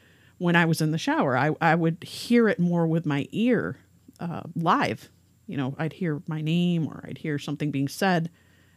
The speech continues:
and I'd repeat it on the recorder that was recording. I get a lot of good ideas in the shower too.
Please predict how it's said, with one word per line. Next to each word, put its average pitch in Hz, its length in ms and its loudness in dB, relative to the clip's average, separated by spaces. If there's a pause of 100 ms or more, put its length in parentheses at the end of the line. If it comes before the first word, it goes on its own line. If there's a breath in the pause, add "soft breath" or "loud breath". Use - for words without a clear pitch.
and 151 120 -2
I'd 143 140 0
repeat 160 340 0
it - 160 -2 (380)
on 180 160 2
the 170 60 0
recorder 165 440 -2
that 151 140 -2
was 147 160 -4
recording. 139 480 -4 (340)
I 208 80 4
get 180 140 6
a - 20 4
lot 156 160 2
of 151 60 -2
good 139 120 -2
ideas 151 400 0
in 135 80 -2
the 135 80 -4
shower - 320 -8
too. - 260 -6